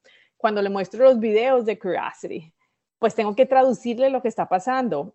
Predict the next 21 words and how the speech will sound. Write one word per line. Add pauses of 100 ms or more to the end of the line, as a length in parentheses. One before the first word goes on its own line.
Y
adicionalmente
a
eso
tengo
que
traducírselo
y
es
un
lenguaje
técnico
también
donde
es
mucho
más
difícil
en
ese
momento.